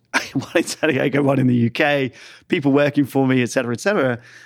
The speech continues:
And people go, "How on earth did you do this?" And it's really just comes down to,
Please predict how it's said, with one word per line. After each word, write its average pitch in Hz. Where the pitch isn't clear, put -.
And -
people 180
go, 147
"How 226
on 190
earth 180
did -
you 123
do 233
this?" -
And 151
it's -
really 165
just 117
comes 113
down 127
to, 107